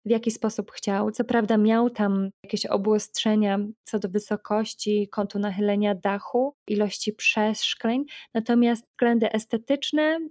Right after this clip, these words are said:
były kompletnie pominięte i każdy mógł zaszaleć. Dlatego jest to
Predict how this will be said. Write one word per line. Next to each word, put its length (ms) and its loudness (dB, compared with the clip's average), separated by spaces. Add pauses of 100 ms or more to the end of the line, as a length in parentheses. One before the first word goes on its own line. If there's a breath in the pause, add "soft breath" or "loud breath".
(140)
były 260 2
kompletnie 540 -2
pominięte 720 -2
i 160 -2
każdy 440 0
mógł 460 0 (580 loud breath)
zaszaleć. 840 0 (280)
Dlatego 360 2
jest 360 2
to 380 2